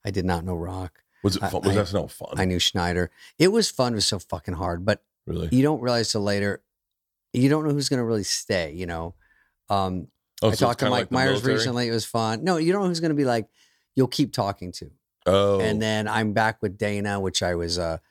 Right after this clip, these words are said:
Speaker 1: liked on the show, but he was above me. You know what I mean? He was the, the class before me, but we always looked up to Dana, and then talked to him a lot. Kevin Nealon, I see a lot, uh, who's great. Dennis Miller. And then our guys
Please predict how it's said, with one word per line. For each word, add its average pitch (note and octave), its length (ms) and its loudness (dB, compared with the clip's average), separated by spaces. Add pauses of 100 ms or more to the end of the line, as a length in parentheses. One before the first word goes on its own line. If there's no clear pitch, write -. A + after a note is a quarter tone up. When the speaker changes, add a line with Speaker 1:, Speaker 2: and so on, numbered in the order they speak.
(340)
Speaker 1:
liked A2 300 4
on G#2 80 0
the G2 80 0
show, A2 640 2
but G2 80 -2
he G#2+ 60 0
was G2 120 0
above F2+ 280 0
me. G2+ 140 0
You A2+ 100 0
know G2+ 60 2
what F#2+ 40 0
I F#2 60 0
mean? F#2+ 140 0
He G2 80 0
was F2+ 260 -4 (760)
the, A2 180 -2
the F#2 380 -4
class F2+ 300 0
before F#2+ 300 -6
me, F#2+ 440 -2 (400)
but G2+ 120 -4
we G#2 100 0
always F#2 400 -2
looked G#2+ 180 -6
up F2+ 120 -4
to - 80 -12
Dana, F#2+ 300 -2
and F#2+ 180 -4
then F2+ 160 -4 (680)
talked G2 240 0
to G#2 60 -2
him G2+ 80 -2
a G2 40 0
lot. F#2 400 0
Kevin G2 300 0
Nealon, F#2+ 340 0
I F#2+ 80 0
see F#2+ 220 0
a F2+ 80 0
lot, F2+ 420 0
uh, F2 200 -4
who's F2+ 180 -8 (300)
great. F2 360 -8 (200)
Dennis F#2 340 0
Miller. E2+ 380 -2 (360)
And A#2+ 160 4
then C3 220 2 (240)
our F3+ 220 4
guys G2 540 -2